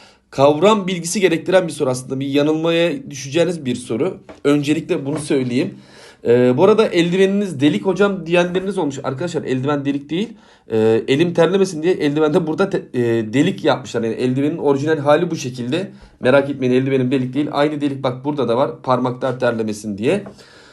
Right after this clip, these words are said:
Her neyse bakın şimdi sorumuza bakacak olursak buradan da Eyüp hocamıza selamlarımızı gönderelim. Şimdi şu soruda verdiği bilgileri arkadaşlar bir yorumlayalım. "F x bölü f x gerçel sayılarda süreklidir." diyor.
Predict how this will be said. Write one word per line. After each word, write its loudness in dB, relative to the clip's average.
Her 4
neyse -4
bakın 2
şimdi -6
sorumuza -4
bakacak 0
olursak -4
buradan 0
da -2
Eyüp -4
hocamıza -6
selamlarımızı -4
gönderelim. 0
Şimdi -12
şu -14
soruda 0
verdiği 2
bilgileri 2
arkadaşlar 0
bir -2
yorumlayalım. 2
"F 2
x -6
bölü 2
f -2
x -10
gerçel 2
sayılarda 0
süreklidir." -6
diyor. -6